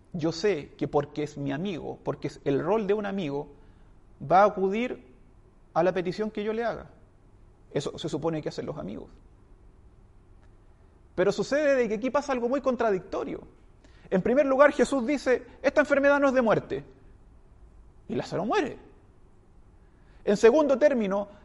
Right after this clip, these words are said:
Jesús voluntariamente, no dice que fueron las circunstancias, voluntariamente, Jesús decide quedarse dos días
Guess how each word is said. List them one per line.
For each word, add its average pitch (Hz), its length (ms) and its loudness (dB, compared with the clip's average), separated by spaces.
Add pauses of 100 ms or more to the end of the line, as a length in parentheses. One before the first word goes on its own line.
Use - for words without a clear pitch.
(100)
Jesús 220 400 4
voluntariamente, 277 1040 6
no 262 140 4
dice 294 260 0
que 247 100 0
fueron 262 200 2
las 254 100 -2
circunstancias, 202 720 0
voluntariamente, 220 1400 2 (260)
Jesús 220 320 0
decide 269 340 2
quedarse 262 380 2
dos 269 180 -2
días 262 400 -2